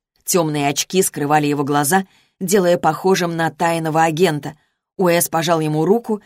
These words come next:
и, коротко поговорив с ним, жестом указал в мою сторону. Как только Синклер заметил меня, его губы растянулись в улыбке. Он помахал мне. Я помахала в ответ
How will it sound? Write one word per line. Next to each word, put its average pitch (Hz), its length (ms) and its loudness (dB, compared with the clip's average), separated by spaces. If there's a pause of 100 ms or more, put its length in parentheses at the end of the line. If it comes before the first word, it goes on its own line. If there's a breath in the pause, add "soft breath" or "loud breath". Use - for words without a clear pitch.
(220 soft breath)
и, 202 120 2
коротко 180 460 0
поговорив 143 500 0
с - 120 -4
ним, 247 260 0 (300)
жестом 202 500 2
указал 190 440 2
в 190 40 -2
мою 180 240 0
сторону. 147 540 -4 (440)
Как 269 180 -2
только 269 280 -2
Синклер 254 520 2
заметил 165 460 -2
меня, 180 360 0 (340 soft breath)
его 220 320 4
губы 220 320 2
растянулись 190 640 2
в 175 80 -6
улыбке. 170 500 -4 (300 soft breath)
Он 175 240 -2
помахал 180 540 0
мне. 151 280 -6 (380 soft breath)
Я 277 180 0
помахала 196 520 0
в 147 60 -2
ответ 185 440 -4